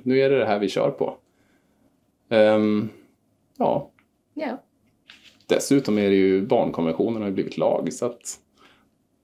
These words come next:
Speaker 1: det spelar ju rätt bra in där också.
Speaker 2: Mm.
Speaker 1: Mm. Under intervjuerna så lät vi ungdomarna testa de sökande i lite ordförståelse. Ord som används av många unga idag.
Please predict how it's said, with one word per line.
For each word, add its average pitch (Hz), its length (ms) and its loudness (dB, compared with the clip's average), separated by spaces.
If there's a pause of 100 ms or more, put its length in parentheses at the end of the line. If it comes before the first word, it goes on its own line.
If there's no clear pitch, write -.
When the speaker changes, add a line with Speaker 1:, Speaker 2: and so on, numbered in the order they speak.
(200)
Speaker 1:
det 117 100 -2
spelar 113 300 -2
ju 104 80 2
rätt 98 200 -2
bra 95 240 2
in 95 120 0
där 90 200 -2
också. - 240 -6 (460)
Speaker 2:
Mm. 226 200 -8 (920)
Speaker 1:
Mm. 117 180 -12 (100)
Under 156 260 8
intervjuerna 101 640 4
så 92 680 4 (160)
lät 104 360 2
vi 95 320 4
ungdomarna 98 800 0 (260)
testa - 420 2
de 92 160 0
sökande 113 480 0
i 92 600 0
lite 104 220 0
ordförståelse. - 840 0 (240)
Ord 107 220 -2
som - 80 -2
används 104 420 0
av 92 280 0
många 95 340 0
unga 98 260 0
idag. 127 300 -2